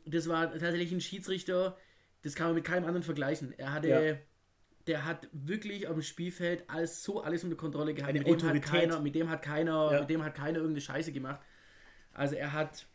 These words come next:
Speaker 1: das Spiel unglaublich im Griff gehabt und da war's wirklich so, da haben die halt gezeigt, wie respektvoll die vor dem waren.
Speaker 2: Ja.
Speaker 1: Und er hat Karten gezeigt und da war kein Gemecker, kein Gemotze. Also der, der hat dem Spieler eine rote Karte gegeben. Der Spieler ist schon nachher gekommen und hat ihm noch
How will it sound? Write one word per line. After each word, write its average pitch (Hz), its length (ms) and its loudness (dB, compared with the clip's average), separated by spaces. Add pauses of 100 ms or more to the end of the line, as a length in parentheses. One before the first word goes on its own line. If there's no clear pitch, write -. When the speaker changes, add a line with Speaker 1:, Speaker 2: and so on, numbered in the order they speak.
(760)
Speaker 1:
das 135 100 -10
Spiel 165 180 -2
unglaublich 160 380 0
im 160 60 0
Griff 165 240 -2
gehabt 156 300 -2
und 151 60 -2
da 143 120 2
war's 151 200 -2
wirklich 165 300 -2
so, 170 140 0
da 156 100 -2
haben 156 100 -2
die 147 80 -4
halt 147 120 -4
gezeigt, 139 400 -6
wie 175 120 -6
respektvoll 160 680 -4
die 131 200 -4
vor 131 200 -2
dem 123 160 -6
waren. 135 240 -4 (200)
Speaker 2:
Ja. 135 220 -4
Speaker 1:
Und 143 100 -2
er 151 160 -2
hat 156 200 -6
Karten - 340 4
gezeigt 175 560 2
und 156 140 -6
da 151 100 0
war 147 160 -2
kein 175 320 -6
Gemecker, 165 500 -2
kein 156 280 -6
Gemotze. 143 560 -2
Also 131 220 -4
der, 139 280 -2
der 143 200 -2
hat 151 40 0
dem 156 60 0
Spieler 170 240 -2
eine 170 100 0
rote 151 220 0
Karte 151 260 -4
gegeben. 147 460 -4 (340)
Der 147 80 -2
Spieler 165 240 0
ist 160 80 2
schon 160 80 -4
nachher 147 260 4
gekommen 156 340 -2
und 143 100 -4
hat 143 100 -2
ihm 151 80 0
noch 139 160 -2